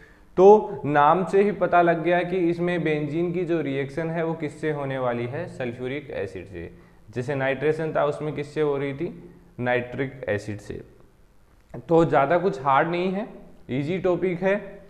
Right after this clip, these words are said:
एक बार remember करिए और एक बार देख लीजिए, आपको easily समझ में आ जाएगा। तो sulfonation reaction,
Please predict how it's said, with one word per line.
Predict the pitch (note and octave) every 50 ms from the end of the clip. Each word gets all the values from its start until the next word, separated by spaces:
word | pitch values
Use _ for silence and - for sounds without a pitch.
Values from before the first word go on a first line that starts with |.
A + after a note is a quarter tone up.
| - - - - - - - -
एक | A2 B2+ B2 B2 C#3
बार | D3+ D#3+ E3+ E3 D#3
remember | D#3+ D3+ D3 D3 D3+ D#3 D#3 F3 F#3 F3
करिए | F3 F#3 F3 E3+ F3+ F3+
और | E3+ E3 D#3+ D#3+
एक | D#3 D3 C3 C#3+
बार | D3+ D#3 D3+
देख | C3+ B2+ C3+ C#3+ C#3
लीजिए, | E3 F3 F3 D#3+ D#3+ F#3
आपको | F3 C#3 A#2+ - - C#3+
easily | C3+ B2 A#2 A#2+ B2+ C#3+
समझ | E3 D#3 - B2+ A2+ G2+
में | G2 G2 G#2 G2+
आ | F#2+
जाएगा। | F2 E2+ E2+ E2+ F2 E2+ - - - - - - - _ _ _ _ _ _ - _ _ _ _ _ _ _ _ _ _ _ _ _ _ _ -
तो | F3 E3+
sulfonation | E3+ F3+ F3+ F3+ F3 F#3+ F#3+ F#3+ F#3 F3+ G3+ G#3+ A3+ - - D#3+ C#3
reaction, | D#3+ E3 C#3+ A#2+ - - - -